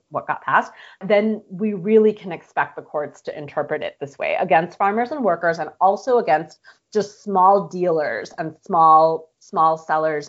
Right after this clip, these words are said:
in general." What's really interesting is that they're having that whole discussion and debate, but it's evident that they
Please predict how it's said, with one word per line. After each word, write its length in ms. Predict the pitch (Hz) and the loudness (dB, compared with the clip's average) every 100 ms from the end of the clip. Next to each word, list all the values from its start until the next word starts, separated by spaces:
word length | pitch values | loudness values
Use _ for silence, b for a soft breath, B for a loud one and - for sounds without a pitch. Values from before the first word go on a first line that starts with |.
| - | -12
in 260 | 151 139 | -14 -14
general." 600 | 135 147 139 - - - - | -10 -10 -10 -12 -12 -14 -4
What's 260 | 240 269 277 | 2 2 2
really 260 | 370 622 605 | 2 4 2
interesting 480 | 508 494 339 277 | 0 -2 -2 0
is 100 | 269 | 2
that 100 | 240 | 2
they're 100 | 233 | 2
having 300 | 226 247 349 | 2 2 2
that 160 | 370 233 | 0 0
whole 160 | 254 254 | 0 -2
discussion 800 | 226 - _ _ 233 254 294 | -6 -16 _ _ -2 -2 -2
and 100 | 233 | -4
debate, 380 | 202 208 311 254 B B _ | -2 0 0 -2 B B _
but 300 | 170 247 - | 4 4 4
it's 220 | 311 - _ _ _ _ 311 | -6 -6 _ _ _ _ 2
evident 480 | 370 392 269 190 185 | 2 2 -2 -6 -8
that 100 | 214 | -4
they 140 | 220 | -2